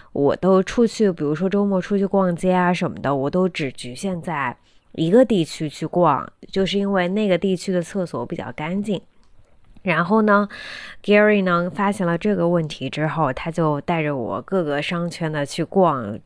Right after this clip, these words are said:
这个各大厕所，然后我们还排出了一个厕所的排行榜，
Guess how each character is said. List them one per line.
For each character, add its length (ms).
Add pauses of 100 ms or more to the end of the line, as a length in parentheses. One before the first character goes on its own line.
(100)
这 140
个 200
各 180
大 180
厕 260
所， 220 (480)
然 180
后 220
我 260
们 120
还 260
排 280
出 200
了 140
一 80
个 260
厕 240
所 220
的 120
排 240
行 300
榜， 140